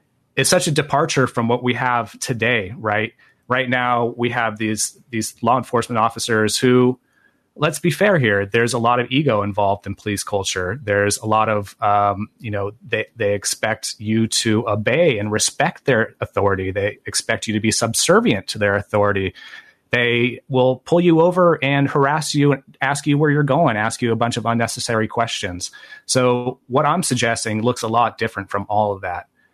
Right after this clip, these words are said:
right? If somebody were in the community to be harassed by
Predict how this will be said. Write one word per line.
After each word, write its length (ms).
right? 320
If 160
somebody 320
were 420
in 120
the 80
community 480
to 260
be 140
harassed 640
by 380